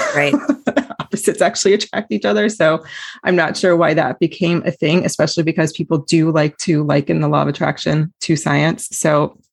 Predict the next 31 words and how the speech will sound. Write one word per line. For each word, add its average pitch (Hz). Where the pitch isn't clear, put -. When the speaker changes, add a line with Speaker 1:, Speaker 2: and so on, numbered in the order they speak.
Speaker 2:
that's 170
a 160
total 151
side 151
note, 151
but -
whatever. 165
Speaker 1:
'Cause 208
it's 214
not, 214
Speaker 2:
Um, 165
Speaker 1:
it's 196
not 202
a 160
scientific 123
law. 67
Speaker 2:
No, 214
it's 214
not. -
It's 196
Speaker 1:
It's 175
a, -
Speaker 2:
not. -
And 180
Speaker 1:
it's 175
a 165
Speaker 2:
but 196
people -
Speaker 1:
spiritual 196
law. -
Speaker 2:
really, 185